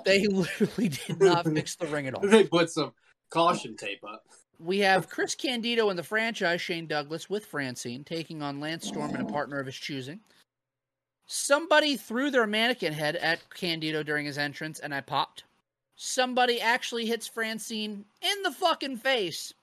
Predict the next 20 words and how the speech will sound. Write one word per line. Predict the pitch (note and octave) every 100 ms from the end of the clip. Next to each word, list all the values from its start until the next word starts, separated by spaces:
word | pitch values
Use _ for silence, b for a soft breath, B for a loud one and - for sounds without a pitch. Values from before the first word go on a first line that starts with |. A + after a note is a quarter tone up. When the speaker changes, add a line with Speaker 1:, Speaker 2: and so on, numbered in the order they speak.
| _ _ - - _ -
Speaker 1:
while | F#3+ G#3+ A3
she's | - A3
shit-talking | - - A#3+ - A3 A3 G#3+
the | G3
camera | - A3 A#3 F#3+
during | D3 C#3
their | C#3 B2+
entrance, | B2+ B2 C3 C3+ -
and | - F#3 G3
I | G3
had | G3+
to | G3
pause | - A#3+ C4 A3+
it | G3
because | F3 F#3 F#3
I | E3+
was | D#3 D#3
laughing | C#3 C3 - A#2+
so | A2+ B2
hard. | A2+ A#2 G2+